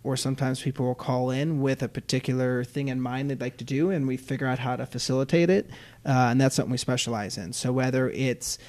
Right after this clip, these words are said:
golfing, you wanna take some clients and head to a golf course that you would otherwise never be able to do in an afternoon 'cause of traffic and the drive time, we, we facilitate that. Uh, we do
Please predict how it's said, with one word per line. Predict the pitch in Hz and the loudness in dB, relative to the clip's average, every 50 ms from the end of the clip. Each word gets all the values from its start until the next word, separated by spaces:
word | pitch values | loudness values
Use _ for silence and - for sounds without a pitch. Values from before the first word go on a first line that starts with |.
| - - - - - - _ - - | -20 -20 -20 -20 -20 -20 _ -4 -2
golfing, | 147 131 139 151 143 - 170 185 185 180 - - | 0 2 2 2 2 2 2 2 2 -2 -4 -4
you | 135 131 | -4 -2
wanna | 131 131 127 | 0 -2 -2
take | 123 - 139 131 - | 0 0 0 0 0
some | - 131 123 | -2 -4 -2
clients | - 147 139 143 143 151 156 - - | 0 2 2 4 4 4 2 2 0
and | 123 120 | -4 -2
head | 120 127 131 127 127 | 0 -2 -2 -2 -2
to | - - 127 123 | 0 0 0 2
a | |
golf | 117 127 127 135 139 139 | 2 2 2 2 2 2
course | - 156 151 156 147 - | 2 2 4 4 2 2
that | 127 120 - - | -2 -2 -2 -4
you | 127 123 | -4 -4
would | 123 127 | -2 -2
otherwise | 127 131 131 131 131 131 131 | 0 2 2 2 2 0 0
never | 127 123 127 | -2 -2 -2
be | 123 135 127 | -2 -2 -2
able | 131 123 | -2 0
to | 127 123 | -2 -2
do | 117 135 135 139 | 0 0 2 2
in | 143 | 4
an | 147 151 | 4 4
afternoon | 151 151 - - 170 165 170 175 185 190 190 | 4 4 4 2 2 4 4 4 4 2 2
'cause | - 143 127 | 0 -2 -4
of | 110 | -2
traffic | - - 131 131 135 135 - 147 151 151 - | 0 2 4 4 4 2 2 2 0 2 0
and | 131 110 | -2 -6
the | 117 | -2
drive | - 120 123 135 143 | 0 2 2 2 2
time, | 143 - 143 151 170 170 139 | 4 4 6 6 6 6 4
we, | 123 117 101 | 4 2 0
we | - - 117 127 | -2 -4 -4 -4
facilitate | - - - - 139 123 123 - - 117 117 - | -4 -6 0 2 2 2 4 2 0 0 0 2
that. | 143 151 151 151 156 143 - - - - - - - - - - | 4 4 6 6 6 4 2 -4 -14 -20 -20 -20 -20 -10 -4 -2
Uh, | 131 123 123 120 120 | 0 2 2 2 2
we | 127 127 | 0 0
do | 123 - 123 127 123 120 117 117 | 0 2 2 4 4 4 2 0